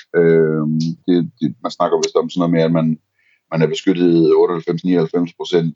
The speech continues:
øh, stykker for, for at blive alvorligt syg og for at dø af det, hvis man er vaccineret. Øh,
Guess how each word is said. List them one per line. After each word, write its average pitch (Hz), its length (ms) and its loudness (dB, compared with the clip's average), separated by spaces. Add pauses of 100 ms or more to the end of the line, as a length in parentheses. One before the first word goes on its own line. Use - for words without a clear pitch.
(140)
øh, 73 380 2
stykker 90 260 2 (100)
for, 82 140 2 (540)
for 90 80 0
at 80 80 -6
blive 80 180 -4
alvorligt 82 300 -6
syg 87 220 -6
og 76 100 -4
for 85 80 0 (160)
at 80 100 -8
dø 92 80 -2 (140)
af 80 60 0
det, 85 100 0
hvis 78 180 -12
man 73 100 -12
er 78 140 -10
vaccineret. 87 500 0 (800)
Øh, 78 460 4